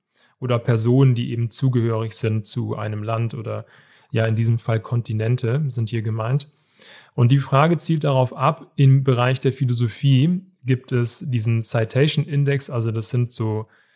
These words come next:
äh, ja, Listen, in denen sozusagen alle Journals aufgelistet sind.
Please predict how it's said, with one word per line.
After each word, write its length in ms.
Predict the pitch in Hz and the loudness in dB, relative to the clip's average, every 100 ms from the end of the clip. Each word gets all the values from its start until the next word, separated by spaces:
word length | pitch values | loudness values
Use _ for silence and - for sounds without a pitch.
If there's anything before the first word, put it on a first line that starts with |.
| _ _ - | _ _ -6
äh, 360 | 123 110 104 104 | -2 -2 -2 -4
ja, 360 | 110 113 110 | 0 0 0
Listen, 520 | - 113 151 - 143 135 | -2 0 2 2 0 2
in 140 | 123 | 2
denen 240 | 117 120 | 2 2
sozusagen 360 | 120 110 120 117 | 0 -2 -2 -2
alle 220 | 123 127 | 0 0
Journals 440 | 113 120 131 120 - | 2 2 2 0 0
aufgelistet 720 | 123 147 147 139 - 143 139 | -2 0 0 0 -2 -6 -4
sind. 360 | 139 151 175 | 0 0 0